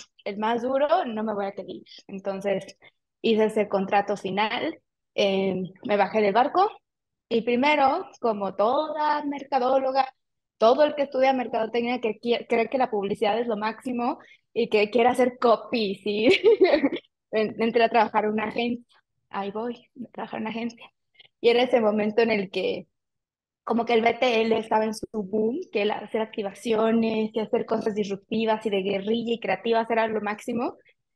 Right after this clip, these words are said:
en una agencia que era, que tenía esto del B T L, pero que también era muy digital. Y entonces, pues, ahí llevé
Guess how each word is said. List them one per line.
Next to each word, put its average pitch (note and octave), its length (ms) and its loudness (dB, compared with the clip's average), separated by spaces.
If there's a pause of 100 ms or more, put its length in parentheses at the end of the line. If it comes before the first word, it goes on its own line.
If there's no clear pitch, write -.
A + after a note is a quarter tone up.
(200)
en G#3+ 100 -4
una A3+ 160 -4
agencia B3 520 0 (320)
que G#3+ 140 2
era, G#3 380 2 (340)
que A3 100 -2
tenía A3+ 320 2
esto A#3+ 180 0
del A3 140 2
B G#3+ 120 -2
T G#3+ 180 -2
L, A3 240 -2
pero G#3+ 140 -2
que - 80 -12
también G3+ 260 -6
era G#3 80 -4
muy G3+ 180 -4
digital. G3+ 480 -6 (720)
Y A#3+ 120 -2
entonces, C4+ 440 2
pues, C4+ 160 2
ahí B3+ 200 4
llevé B3 580 2